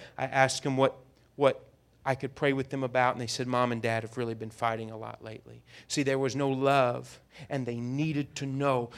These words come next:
"Does God love me?" You need to know that God loves you. You need to know that. It needs to be inside of you, young people, because the only way you're gonna serve God is if you really have a knowledge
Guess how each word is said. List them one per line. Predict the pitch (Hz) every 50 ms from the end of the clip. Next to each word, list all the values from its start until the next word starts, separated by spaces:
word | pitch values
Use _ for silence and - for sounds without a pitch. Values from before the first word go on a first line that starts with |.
| - - -
"Does | 139 123 117 -
God | - 139 131 123 120
love | 120 117 120 123 120 117 110
me?" | 117 117 117 113 123 135 131 - - _ _ _ _ _ _ _ _ _ _ _ _ _ _ _ _ _ _ _ _ _ _ _ _ _ _ _ _ _ _ _ _ _ _ _ _ _ _ _ _ _ _ _ _ _ _ -
You | 147 156
need | 160 160 160 156 156
to | - 147
know | 139 135 143 151 151 143 135 131 127 123 - - - -
that | 139 135 - - 135
God | 139 131 127 131 127 - - - - -
loves | 147 135 131 127 127 131 123 123 120 110 - -
you. | 139 - - - _ _ _ _ _ _ _ _ _ _ _ _ _ _ _ _ _ _ _
You | - 156 156
need | 151 156 170 175 156 -
to | - - 160
know | 151 151 156 156 160 160 147
that. | 131 123 127 -
It | 170 170 170 170
needs | 175 175 175 - -
to | - 175 151
be | 135 160 160 160 - -
inside | 170 165 165 147 - - - 165 160 156 156 147
of | 143 127 120
you, | 131 131
young | 135 135 143 143 135
people, | 135 - 147 143 - 135 - - 320 277 -
because | - 170 - - 160 143 120
the | 135 143
only | 156 175 185 190
way | 185 180 185 185
you're | 160 165 160
gonna | 143 170 170 156 139
serve | - - - 180 175 170 147 135 135
God | 147 147 143 131 123 - 277 277 151
is | 156 156 123
if | 151 139 - -
you | 143 139
really | 139 139 151 175 175 170 170 156
have | 131 156 165 147
a | 143
knowledge | 135 135 135 139 147 151 151 151 143 135 131 127 -